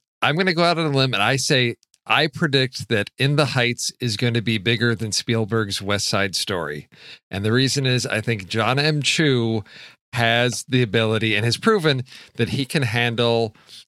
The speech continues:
musical numbers. He had a web series, I think I may have talked about this on the show long time ago, uh, called, um, the L X D, the League of Extraordinary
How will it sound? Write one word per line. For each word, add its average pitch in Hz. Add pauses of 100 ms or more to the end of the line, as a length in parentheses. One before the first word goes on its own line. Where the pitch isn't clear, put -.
(180)
musical 120
numbers. 117
He 127
had 113
a 104
web 117
series, 131 (160)
I 110
think 156
I 147
may 127
have 120
talked 117
about 113
this 107
on 113
the 107
show 107 (640)
long 131
time 120
ago, 104 (460)
uh, 104
called, 107
um, 95 (160)
the 107
L 117
X 110
D, 101
the 95
League 113
of 110
Extraordinary 104